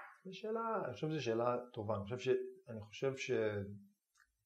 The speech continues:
שבתוך ה-Black Lives Matter וה-, ה-, המחאה הזאת שקורית שם, יש הרבה גורמים חיצוניים שמלהיטים את זה גם בצורה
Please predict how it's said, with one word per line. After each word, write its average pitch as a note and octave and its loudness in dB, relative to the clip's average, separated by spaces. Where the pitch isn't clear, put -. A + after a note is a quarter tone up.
שבתוך B2 6
ה-Black B2 4
Lives A2 2
Matter A2 6
וה-, G2 -4
ה-, G#2+ -6
המחאה G#2+ -2
הזאת A2+ 0
שקורית A#2+ -6
שם, G#2 -8
יש - -8
הרבה G#2 0
גורמים A2 -2
חיצוניים G#2+ -6
שמלהיטים - -6
את G#2+ -2
זה G#2 -2
גם G2+ -2
בצורה G2 -4